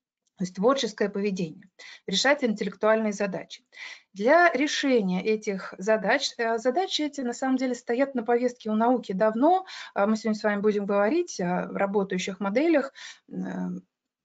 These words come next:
конечно, они, ну, самое основное развитие они получили сейчас, вот бус-, буквально вот последние годы. Тем не менее, а, такая наука, как инженерная лингвистика, а, существует уже с, там,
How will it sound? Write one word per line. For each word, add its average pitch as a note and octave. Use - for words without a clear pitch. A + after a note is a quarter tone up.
конечно, G#3+
они, G#3
ну, A#3
самое C4+
основное G3+
развитие G3
они F#3
получили F#3+
сейчас, D4
вот A#3+
бус-, F#3+
буквально G3
вот F#3
последние G3
годы. D4
Тем A#3+
не B3
менее, C4
а, G#3+
такая A#3
наука, A#3
как A3
инженерная G#3+
лингвистика, G3
а, F#3+
существует A3+
уже A3
с, -
там, -